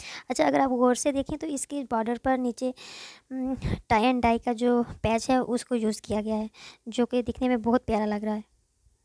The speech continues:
इसकी डिटेल इस कुर्ते पर ऐसी है कि इसके जो, अ, कुर्ता है इसके ऊपर बीड्स का काम किया गया है।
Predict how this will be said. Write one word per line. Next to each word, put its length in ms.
इसकी 220
डिटेल 300
इस 160
कुर्ते 280
पर 120
ऐसी 300
है 120
कि 140
इसके 380
जो, 320
अ, 40
कुर्ता 320
है 460
इसके 280
ऊपर 260
बीड्स 300
का 100
काम 220
किया 200
गया 160
है। 160